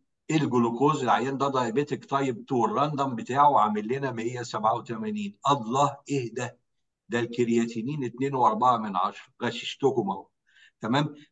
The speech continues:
فيبقى جاي لنا باتنين وأربعة من عشرة.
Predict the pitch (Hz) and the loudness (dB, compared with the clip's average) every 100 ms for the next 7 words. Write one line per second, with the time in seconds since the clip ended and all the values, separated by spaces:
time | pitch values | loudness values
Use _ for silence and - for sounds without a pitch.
0 | - 120 151 120 104 104 107 143 143 131 | -2 2 2 -2 -4 -2 0 2 0 0
1 | 107 104 107 113 131 143 123 123 90 104 | -4 -4 -4 0 2 2 2 0 2 2
2 | 127 127 135 120 131 - | 4 2 0 0 0 -4